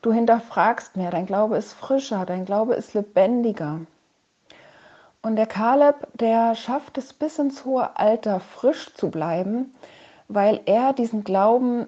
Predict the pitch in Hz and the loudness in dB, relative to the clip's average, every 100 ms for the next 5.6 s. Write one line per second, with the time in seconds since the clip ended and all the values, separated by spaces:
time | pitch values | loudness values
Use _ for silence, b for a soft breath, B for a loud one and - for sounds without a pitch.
0 | - 226 233 226 220 - 202 190 - _ | -6 -6 -2 -2 -2 -4 -4 -4 -10 _
1 | 190 214 262 262 254 220 - - 185 - | -4 -4 -2 -4 -4 -10 -8 -4 -2 -2
2 | - 233 233 226 214 214 - 233 214 208 | -4 -4 -4 -2 0 0 -2 -4 -4 -6
3 | 208 196 _ - 247 277 277 240 226 196 | -6 -10 _ -4 -2 -2 -2 -2 0 2
4 | 175 - 196 214 285 - 269 - 277 - | 0 -2 -8 -4 -2 0 -2 -2 -6 -8
5 | 269 - 185 156 170 | -14 -8 -6 -6 -8